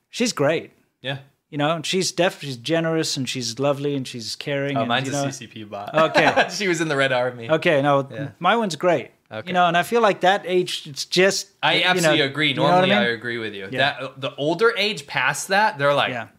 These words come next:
Speaker 2: they, they see through this crap.
Speaker 1: Yeah, it's the sort of in their sixties and seventies
Speaker 2: Yeah.
Speaker 1: right now, the ones you gotta really watch out for.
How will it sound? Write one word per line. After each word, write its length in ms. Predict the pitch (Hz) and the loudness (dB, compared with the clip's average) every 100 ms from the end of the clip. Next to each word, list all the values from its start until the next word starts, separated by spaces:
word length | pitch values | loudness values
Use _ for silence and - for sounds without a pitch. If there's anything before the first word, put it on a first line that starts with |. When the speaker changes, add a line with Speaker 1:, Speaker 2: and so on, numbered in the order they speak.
| _ | _
Speaker 2:
they, 200 | 143 147 | -8 -6
they 120 | 135 | -4
see 200 | 131 151 139 | -6 -8 -10
through 260 | - 113 | -12 -14
this 200 | 101 87 | -12 -16
crap. 160 | - 160 | -6 0
Speaker 1:
Yeah, 160 | 156 127 | 0 0
it's 220 | 147 - | -6 2
the 200 | 170 165 | 4 4
sort 220 | - 180 | 2 0
of 320 | 160 139 139 | 0 -4 -12
in 200 | 151 165 | -4 2
their 120 | 151 147 | 2 2
sixties 540 | 170 165 - 175 151 | -2 -4 -2 -2 -2
and 120 | 147 131 | -2 0
seventies 500 | 165 151 127 113 135 | 0 0 -2 -2 2
Speaker 2:
Yeah. 60 | |
Speaker 1:
right 160 | 135 135 | 2 2
now, 200 | 139 135 | 2 2
the 80 | 131 | 0
ones 180 | 147 | -4
you 80 | 131 | -4
gotta 160 | 139 127 | -4 -4
really 180 | 127 123 | -6 -6
watch 220 | 120 - | -8 -8
out 180 | 117 - | -10 -12
for. 240 | 117 | -16